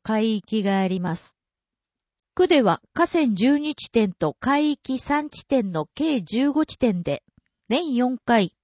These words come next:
四月、七月、十月、一月、水質調査を実施しています。河川。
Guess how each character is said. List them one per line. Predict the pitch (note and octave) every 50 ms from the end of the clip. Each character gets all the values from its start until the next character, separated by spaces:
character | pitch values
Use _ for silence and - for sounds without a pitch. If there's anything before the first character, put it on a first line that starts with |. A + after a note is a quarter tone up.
| _
四 | - - - C4 B3
月、 | D4 D#4 - - D4 C#4+ -
七 | - - - - C#4 C4
月、 | - C#4 C4 - - B3+ A#3+
十 | F3 - - A#3+ B3+ C4+ C4+
月、 | A#3 B3 A#3 _ - A3+ G#3 -
一 | - F3+ - - A#3
月、 | G#3 A#3 A3 - - - G3+ G3 - _ _ _ _ _ _
水 | - - D4+ E4+ F4 F4 E4+
質 | - - - F4 E4+
調 | - F4+ F4+ F4 E4+
査 | - - A#3+ A3
を | G#3 F3+
実 | F3+ E3+ F3
施 | E3+ - - A3 G#3+
し | - -
て | - G#3 G#3
い | G#3 F#3
ま | F#3 F#3 F#3
す。 | - - - _ _ _ _ _ _ _ _ _ _ _ _ _ _ _ _ _ _ _ _ _ _ _ _ _ _ _ _
河 | - - F4+ F4+
川。 | - - A#3 E3+ - G2+ F#2+